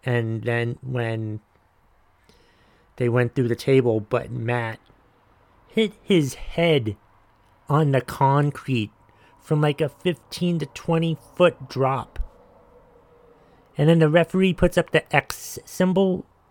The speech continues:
That's supposed to signify that the match is over. I thought the match was over. I'm like, "Oh my God, this is a terrible disaster. I hope he's okay."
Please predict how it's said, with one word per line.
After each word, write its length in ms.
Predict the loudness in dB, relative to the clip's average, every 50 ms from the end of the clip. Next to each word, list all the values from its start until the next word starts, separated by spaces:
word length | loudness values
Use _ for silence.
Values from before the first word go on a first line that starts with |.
| _ _ _ _ _ _ _ _ _ _ _ _ 0
That's 220 | 0 2 2 2
supposed 300 | 0 0 2 2 2 2
to 80 | 0 -2
signify 580 | 0 0 -2 0 0 -2 -2 2 2 2 2 2
that 160 | 2 0 0
the 60 | -2
match 380 | -2 0 -2 -4 -4 -6 -6 -4
is 120 | 0 2
over. 400 | 4 4 4 4 2 0 -4 -6 _ _ _ _ _ _ _ -20 _ _ _ _ _ _ _ _ _ _ _ _ _ _ _ _ _ _ _ _ _ _ _ _ _ _ _ _ _ _ _ _ _ _ _ _ _ _ _ -12 -6 -2
I 160 | -2 -2 -2
thought 400 | -2 0 0 0 0 0 0 -2
the 60 | -2
match 340 | 0 0 0 -2 -2 -4 -6
was 160 | -6 -2 0
over. 260 | 0 0 0 -2 -4
I'm 160 | -4 -4 -4
like, 160 | -4 -4 -2 0
"Oh 140 | 0 0
my 160 | 0 -2 -4 -4
God, 320 | -2 -2 -2 -2 -4 -6
this 160 | -10 -12 -10
is 100 | -8 -6
a 60 | -8
terrible 460 | -6 -6 -4 -2 -2 -2 -2 -4 -8 -8
disaster. 500 | -8 -10 -10 -8 -10 -10 -10 -10 -10 -10
I 80 | -8
hope 200 | -6 -8 -8 -8
he's 140 | -8 -14 -14
okay." 500 | -14 -14 -12 -8 -8 -6 -6 -8 -10 -18